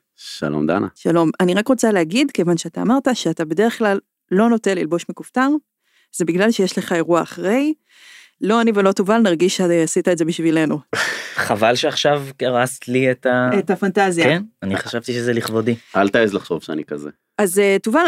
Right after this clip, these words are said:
Speaker 2: אני רוצה לצאת מהארון ולספר שהיה לי קשה קצת עם הפרקים בעונה, ומאוד, אה, היה לנו שיחת טלפון, וניסיתי לשכנע אותך לבחור נושא אחר, משהו יותר אקטואלי, מה אכפת לך?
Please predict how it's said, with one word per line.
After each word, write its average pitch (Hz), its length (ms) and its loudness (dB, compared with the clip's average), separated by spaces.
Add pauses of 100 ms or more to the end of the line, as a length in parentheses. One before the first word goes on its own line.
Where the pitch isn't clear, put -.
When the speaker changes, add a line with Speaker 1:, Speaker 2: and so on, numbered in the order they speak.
Speaker 2:
אני 262 420 4
רוצה 233 360 0
לצאת 202 340 -2
מהארון 208 420 0
ולספר 214 680 0
שהיה 196 880 0
לי 247 180 2
קשה - 380 -2
קצת - 400 -4
עם 175 180 0
הפרקים 196 560 0
בעונה, 294 280 2 (120)
ומאוד, 214 460 0
אה, 254 240 4
היה 214 80 2
לנו 226 180 2
שיחת - 260 -4
טלפון, 277 400 0
וניסיתי 175 340 -4
לשכנע 247 400 -2
אותך 262 260 0 (960)
לבחור 359 380 2
נושא 311 280 0
אחר, 285 320 0 (360)
משהו 269 380 0
יותר 262 300 2
אקטואלי, 233 600 2 (120)
מה 220 200 0
אכפת 233 360 0
לך? 214 220 -2